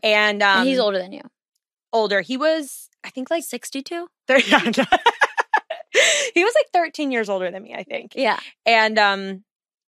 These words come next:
Speaker 1: yeah, at one point, three and a half years in, we had just moved into a new place. I find out that there's a kid that I wasn't aware of. And I'm like, "Okay, like, enough is enough. I'm not even happy.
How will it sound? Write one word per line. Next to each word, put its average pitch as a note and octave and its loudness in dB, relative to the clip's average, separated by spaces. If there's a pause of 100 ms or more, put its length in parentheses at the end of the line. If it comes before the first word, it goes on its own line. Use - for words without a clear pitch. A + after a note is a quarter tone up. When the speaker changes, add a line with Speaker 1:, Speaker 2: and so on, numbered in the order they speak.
(240)
Speaker 1:
yeah, G#3 -2 (100)
at A#3 -8
one G#3 -6
point, C#4 -6
three G3 -6
and G3 -6
a - -8
half G#3 -8
years A3 -8
in, A3 -6
we G3 -8
had F3 -12
just G#3+ -10
moved B3+ -10
into G#3 -10
a F#3+ -12
new F#3+ -10
place. G3 -10 (460)
I G3+ -2
find G3 -8
out F#3 -6
that F#3 -16
there's F3+ -8
a F#3+ -14
kid F3+ -10
that F3 -10
I F3 -14 (120)
wasn't F3+ -8
aware F3 -18
of. F#3+ -20 (1040)
And F3 -10
I'm F3+ -10
like, F3+ -16 (1500)
"Okay, - -10 (280)
like, G3+ -4
enough A3 0
is G#3 -6
enough. - -8
I'm G#3+ -6
not F4+ 4
even D4+ -4
happy. G3+ -4